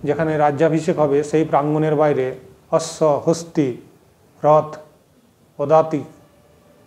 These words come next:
সমস্ত চতুরঙ্গী সেনা উপস্থিত থাকবে। নগরের যাবতীয় দেব মন্দিরে, অযোধ্যা নগরীর আশেপাশে যত দেব মন্দির আছে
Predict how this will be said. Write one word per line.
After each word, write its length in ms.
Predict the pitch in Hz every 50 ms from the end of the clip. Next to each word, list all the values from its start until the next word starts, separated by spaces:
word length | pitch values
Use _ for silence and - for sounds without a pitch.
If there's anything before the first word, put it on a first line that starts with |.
| _ -
সমস্ত 580 | - - 151 156 160 156 156 - - 160 151 147 143 - - - -
চতুরঙ্গী 640 | 151 143 - 165 156 147 151 151 151 151 151 151
সেনা 380 | 143 - - 135 143 143 135 120 113 139
উপস্থিত 480 | 139 123 - 143 127 - - 139 123 - -
থাকবে। 340 | - 127 117 117 123 127 - - - - - - - - - - - - - - - - - - - - - - - - -
নগরের 460 | 156 175 170 190 190 185 190 180 165
যাবতীয় 580 | 135 156 143 156 165 180 180 175 180 180 175 175
দেব 220 | 147 131 156 165
মন্দিরে, 600 | 170 170 170 170 170 175 170 170 156 151 131 123 - - - - - _ _ _ _ _ _ _ _ _ _ -
অযোধ্যা 360 | 147 135 151 143 131 131 147
নগরীর 520 | 147 147 139 135 143 135 135 131 139 165
আশেপাশে 560 | 170 147 131 - 160 127 135 127 - - 151 143
যত 220 | 143 139 135 -
দেব 240 | 156 127 135 147 151
মন্দির 360 | 147 143 139 135 131 131 127
আছে 320 | 127 123 - - 147 202